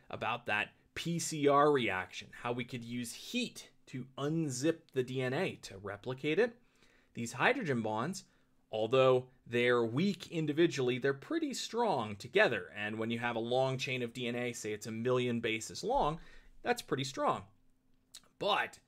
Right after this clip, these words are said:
the covalent bonds that are here on the side are even stronger.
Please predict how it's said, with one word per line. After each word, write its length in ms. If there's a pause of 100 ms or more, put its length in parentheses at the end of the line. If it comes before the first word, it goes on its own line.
(260)
the 120
covalent 920
bonds 460
that 120
are 60
here 260
on 120
the 60
side 360
are 240
even 480
stronger. 840